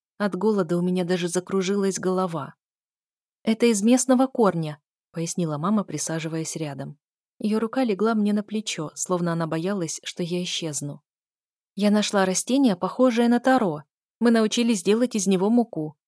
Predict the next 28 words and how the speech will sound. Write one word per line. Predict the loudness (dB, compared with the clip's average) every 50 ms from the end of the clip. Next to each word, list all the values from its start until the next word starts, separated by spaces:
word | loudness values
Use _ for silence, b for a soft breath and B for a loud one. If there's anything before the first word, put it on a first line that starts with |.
| _ _ _
Процесс | -4 -2 -2 0 2 0 0 0 0
не | -2 -2
быстрый, | 0 0 0 -2 -2 -4 -4 -6 -6 -6 -2
но | -2 2
результат | 2 2 2 2 -2 -2 -2 -6 -6 -4 -2
того | -4 -2 -2 -2 -4
стоит". | -4 -4 -6 -4 -4 -4 -6 -10 _ _ _ _ _ _ _ _ _ _ _ _ _ _ _ _ _ _ _ -12
Горячий | -6 -4 -2 -2 -2 -2 -4 -6 -6
травяной | -4 -2 -2 0 -2 -2 -2 -4 -6
отвар | -8 -8 -8 -8 -8 -8 -8 -10
постепенно | -10 -10 -8 -8 -8 -4 -2 0 2 2 0
согревал | 0 -4 -4 -2 -2 -2 0 0 -2 -2 -2
изнутри, | -2 -2 -2 -2 -2 -4 -6 -8 -8 -8 -8
возвращая | -6 -6 -6 -6 -4 -4 -4 -4 -4 -6 -6 -6 -6 -6
силы. | -6 -6 -6 -8 -10 -10 -12 -14 -16 _ _ _ _ _ _ _ _ _ _ _ -6
Вокруг | -4 -4 0 0 0 0 0 -2
собиралось | -4 -4 -2 -2 0 0 0 0 0 -2 -4 -8
всё | -8 -4 -2 -2
больше | 0 0 -2 -2 -2 -2 -4
людей. | -2 -2 -4 -4 -2 -4 -4 -4 -6 -10 _ _ _ _ _ _ _ _ _ -8
Они | -4 -2 -2 -2
смотрели | -2 -2 -4 -6 -2 -2 -2 -2 0 -2
на | -2 0
меня, | 0 2 0 0 -2 -4 -8 -10 -12 -14 _ -6
на | -4 -4 -4
Киару, | -2 -2 0 0 0 0 -2 -4 -6 -8 -14 _ _ _ _ -8
переговаривались | -4 -2 0 4 4 4 4 4 0 -2 -2 -4 -6 -6 -8 -8 -10
вполголоса. | -14 -10 -2 0 0 0 0 0 -2 -2 -2 -4 -6 -6 -8 -10 -14